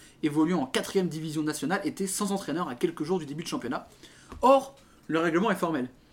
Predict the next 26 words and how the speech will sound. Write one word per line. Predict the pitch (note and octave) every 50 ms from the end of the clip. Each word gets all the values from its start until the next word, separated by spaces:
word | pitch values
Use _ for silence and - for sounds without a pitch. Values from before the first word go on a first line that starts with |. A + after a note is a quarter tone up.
| - - - _ -
Tout | - D#4 D4+ -
club | - - F3+ G3 G#3+ G#3 E3+
doit | D#3 D3+ D3+ D3
nécessairement | E3+ A#3 B3+ B3+ G#3+ F#3+ - E3+ D3+ E3 - -
avoir | - C#3 D3+ D#3 C3
un | C3 E3
entraîneur | F3 - - C#3 E3+ F3 -
sous | - D#3
peine | - F3+ E3 C#3+
d'être | C3 B2+ -
exclu | G3 F#3+ - - - F3 A#3+ - - - _ _ - _ - - -
du | D3 F#3+
championnat. | G3+ - G#3 - - C3+ G2+ - - - - - - - - _ _ - - - - - - - - _ _ - -
Toutes | - C#4+ C#4+ - -
les | G3 F3
approches | E3+ - - F#3 F3 F3 -
ayant | F3 D#3+ D3+ C#3+ C#3
échoué, | C3 B2+ - - C#3 E3+ F3 - - -
le | D#3+ D#3+
club | D#3 - - A3 G3
tenta | - E3+ C#3 - D#3+
le | C#3 B2+
tout | B2 - - -
pour | - G3 D#3+
le | C#3+
tout | C3 - F#3+